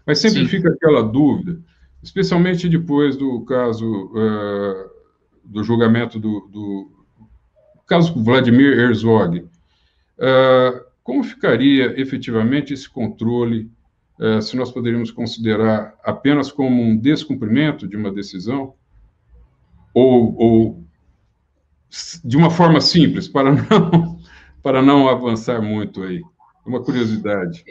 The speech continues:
Speaker 2: É, o que ocorre é um descumprimento da decisão. É, o que existe é um descumprimento da decisão, como em outros casos, como no caso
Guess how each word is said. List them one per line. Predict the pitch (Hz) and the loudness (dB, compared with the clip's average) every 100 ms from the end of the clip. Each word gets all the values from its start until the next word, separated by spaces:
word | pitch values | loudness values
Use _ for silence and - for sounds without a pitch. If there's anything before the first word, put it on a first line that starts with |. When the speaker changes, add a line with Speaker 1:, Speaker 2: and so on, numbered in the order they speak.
| - | -10
Speaker 2:
É, | - - | -10 -8
o | 202 202 | -12 -10
que | 269 | -10
ocorre | 269 - 277 294 302 | -8 -4 -2 0 -2
é | |
um | 349 339 | -4 -4
descumprimento | 320 - 339 294 330 277 269 285 | -6 -6 -6 -6 -4 -4 -4 -4
da | 320 | -2
decisão. | 269 349 277 254 156 - _ | -2 -2 2 2 2 -4 _
É, | 127 127 | -6 -6
o | 127 | -6
que | - 175 | -8 -4
existe | 175 143 185 190 | -4 -4 -6 -4
é | 254 | -4
um | |
descumprimento | 233 226 233 196 196 180 180 170 | -4 -6 -6 -4 -4 -2 -2 0
da | 147 | 0
decisão, | 147 180 214 190 247 269 | 0 -4 -2 -2 -2 -4
como | 185 160 | -6 -4
em | 156 | -2
outros | 151 160 175 | -4 -6 -8
casos, | - 190 240 226 143 | 0 2 2 0 -6
como | 143 147 | -6 -6
no | 147 | -6
caso | 147 156 160 147 139 143 139 135 135 | -2 0 2 0 -2 -2 -2 -2 -2